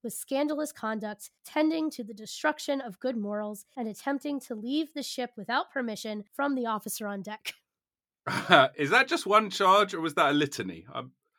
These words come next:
Speaker 2: that was one.
Speaker 1: That's
Speaker 2: This
Speaker 1: one.
Speaker 2: is, this is so archaic and baroque. It seems
Speaker 1: Yes.
Speaker 2: just tailored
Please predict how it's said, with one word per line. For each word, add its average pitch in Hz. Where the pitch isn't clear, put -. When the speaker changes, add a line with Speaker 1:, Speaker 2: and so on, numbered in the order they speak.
Speaker 2:
that 151
was 170
one. 143
Speaker 1:
That's -
Speaker 2:
This 220
Speaker 1:
one. 180
Speaker 2:
is, -
this 226
is 311
so 233
archaic 175
and 127
baroque. 131
It 156
seems 202
Speaker 1:
Yes. 214
Speaker 2:
just -
tailored 170